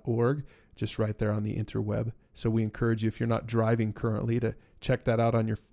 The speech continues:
on your phone or on a computer. And maybe if you are driving, once you get to your destination, you can pull that up. Flex talk dot org slash family in particular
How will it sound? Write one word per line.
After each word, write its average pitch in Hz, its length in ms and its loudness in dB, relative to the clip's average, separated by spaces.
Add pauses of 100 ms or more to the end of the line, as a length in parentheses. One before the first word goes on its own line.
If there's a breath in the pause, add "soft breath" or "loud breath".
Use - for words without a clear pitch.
(100)
on 117 140 -2
your 107 80 -4
phone 147 480 4 (340 soft breath)
or 120 240 4
on 120 100 2
a 113 80 2
computer. 143 720 4 (300 loud breath)
And 117 160 2
maybe 120 220 6
if 117 100 2
you 120 120 6
are 123 120 10
driving, 123 380 4
once 113 180 0
you 117 80 -4
get 117 160 0
to - 100 -4
your 113 60 0
destination, 113 840 0
you 120 120 2
can 113 220 -4
pull 117 260 0
that 110 180 4
up. 113 220 2
Flex 123 260 0
talk 127 220 2
dot 120 120 4
org 120 200 4
slash 113 320 0
family 123 340 2
in 139 80 0
particular 131 680 4